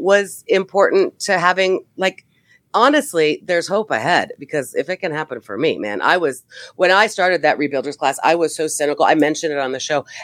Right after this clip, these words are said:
and I was so sad and, and really felt like, "Don't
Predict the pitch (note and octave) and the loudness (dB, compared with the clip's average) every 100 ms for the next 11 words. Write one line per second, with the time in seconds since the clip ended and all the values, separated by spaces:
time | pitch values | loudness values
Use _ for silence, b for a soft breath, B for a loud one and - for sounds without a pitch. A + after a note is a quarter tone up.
0 | - D#3 D3+ D3 C#3+ - - D#3 D#3 D3+ | 0 4 4 2 -2 -6 -2 0 2 2
1 | D3+ D3 D3 D3 C#3+ _ _ _ _ - | 0 0 0 -2 -6 _ _ _ _ -12
2 | - E3+ E3 D#3 - - C#3 D#3+ _ D#3 | 0 4 6 4 0 -4 -2 -4 _ -2
3 | D3+ C#3 D#3+ F3 D#3+ D3 - D3+ A#2 E3 | -2 -2 -2 0 0 -2 -2 0 0 -2
4 | _ - E3 C3+ C#3+ A#2+ | _ -20 -14 0 2 2